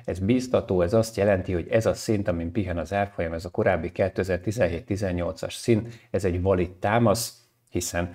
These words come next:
a divergenciák jelenléte az mindig a támasznak a validálására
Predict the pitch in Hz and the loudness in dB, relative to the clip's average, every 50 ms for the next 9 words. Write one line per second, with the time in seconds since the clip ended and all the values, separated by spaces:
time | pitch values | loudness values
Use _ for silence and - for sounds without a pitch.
0 | - - - - 95 95 110 107 101 92 87 - 95 87 85 82 - - 90 82 | -14 -12 -8 -4 0 2 2 4 4 4 2 2 0 -2 -2 -4 -4 -2 0 0
1 | 82 80 - - - 92 101 101 104 101 95 90 87 92 92 92 - 90 87 - | 0 -2 -4 -6 -2 2 2 4 4 4 4 4 2 0 -2 0 0 -2 -2 -2
2 | - - _ - 87 90 90 104 98 92 90 87 87 82 85 87 - 80 87 87 | -6 -14 _ -4 -4 -2 -2 -2 -2 0 0 0 -2 -2 -4 -6 -4 -4 -4 -4
3 | 87 - - _ - - 101 90 87 82 78 80 - - 90 85 82 82 - - | -4 -10 -20 _ -10 -6 -2 -2 -2 -2 -4 -8 -6 -4 -2 -2 -2 -4 -8 -10
4 | - 78 76 - _ _ - 87 85 90 87 85 85 80 87 85 80 80 82 82 | -8 -8 -8 -8 _ _ -10 -4 0 2 2 2 2 0 0 0 0 0 0 -2
5 | 82 - - 101 87 80 85 85 82 - | -2 -2 -2 -2 -2 0 -2 -4 -4 -6